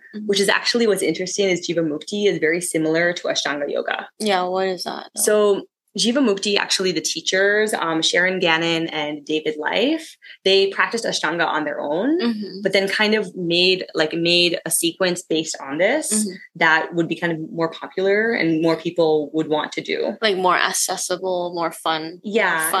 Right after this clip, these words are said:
Speaker 1: fun.
Speaker 2: Yes, yes.
Speaker 1: <laughs> More
Speaker 2: Like, mixing, mixing things together.
Speaker 1: Okay.
Speaker 2: And, like, the sequence is not always the same all the
Speaker 1: Mm-hmm.
Speaker 2: time. Like, it's
Speaker 1: Mm-hmm.
Speaker 2: always similar, but it's not like with Ashtanga yoga, how it's like, you know exactly what you're gonna do.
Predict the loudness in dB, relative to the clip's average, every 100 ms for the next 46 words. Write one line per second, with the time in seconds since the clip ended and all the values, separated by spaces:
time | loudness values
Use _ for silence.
0 | -2 -2 -2 0 -2 0 2 4 4 4
1 | 4 4 4 2 2 2 0 0 -2 0
2 | -4 -2 -2 0 2 0 0 0 -2 -2
3 | -2 0 0 0 -2 -2 -2 -2 -4 -2
4 | 0 0 -2 0 2 2 0 0 0 -2
5 | -4 -2 -2 -2 -8 -10 -4 -2 0 -2
6 | -2 -2 -2 -2 0 2 2 2 0 2
7 | 2 2 0 -2 -6 -14 _ -2 0 2
8 | 2 2 0 -2 -6 -2 0 0 0 0
9 | 0 0 0 0 0 0 -2 0 2 2
10 | 0 2 2 2 0 0 -2 -2 -4 -6
11 | -4